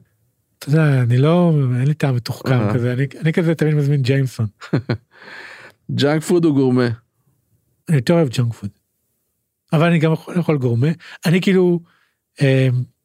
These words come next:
Speaker 1: אני כזה, אמא שלי תמיד הייתה אומרת את המשפט שבטח גם אתה מכיר, אוכלים בשביל לחיות, לא חיים בשביל לאכול. זה נורא השפיע.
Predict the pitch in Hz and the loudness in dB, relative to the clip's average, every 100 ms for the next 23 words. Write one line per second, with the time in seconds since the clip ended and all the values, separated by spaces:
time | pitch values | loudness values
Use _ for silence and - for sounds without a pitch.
0 | - 151 196 202 175 170 185 147 147 147 | 0 2 2 2 2 2 2 0 0 2
1 | 147 147 147 117 - 151 139 151 - 113 | 2 0 0 -2 -2 0 0 0 0 -2
2 | 113 139 147 165 175 147 _ _ _ _ | 0 0 0 0 0 -2 _ _ _ _
3 | _ _ _ - - 143 170 170 139 120 | _ _ _ -12 -2 2 2 2 2 0
4 | - 147 156 156 - 139 143 147 123 117 | 0 0 2 0 0 0 0 0 0 0
5 | 107 - 165 190 - _ _ _ _ _ | 0 0 0 0 -4 _ _ _ _ _
6 | - _ - 120 127 135 175 202 - - | -20 _ -2 0 0 0 -2 -2 -2 -6
7 | - 175 175 185 | -2 2 2 2